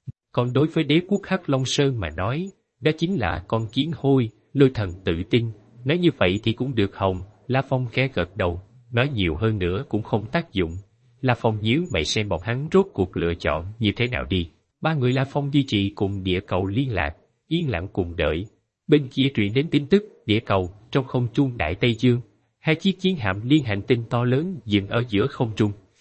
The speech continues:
Trong phòng điều khiển ở bên trong một chiếc chiến hạm, tám đại thân truyền đệ tử đứng ở đó, không khí đầy áp lực.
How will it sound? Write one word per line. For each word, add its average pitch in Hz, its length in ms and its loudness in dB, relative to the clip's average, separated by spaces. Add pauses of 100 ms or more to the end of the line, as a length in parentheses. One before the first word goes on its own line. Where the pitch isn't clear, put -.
(140)
Trong 170 140 2
phòng 127 240 0
điều 120 140 6
khiển 120 300 0
ở 156 160 -4
bên 131 140 2
trong 123 260 -2
một 98 160 -4
chiếc 156 180 2
chiến 170 160 0
hạm, 87 320 -2 (140)
tám 131 200 -2
đại 85 160 0
thân 117 280 -2
truyền 90 240 -2
đệ 85 120 0
tử - 220 -2
đứng 143 240 -2
ở 117 120 -2
đó, 123 340 -4 (300)
không 113 180 0
khí 135 280 -4
đầy 80 160 0
áp 135 220 -6
lực. 92 160 -2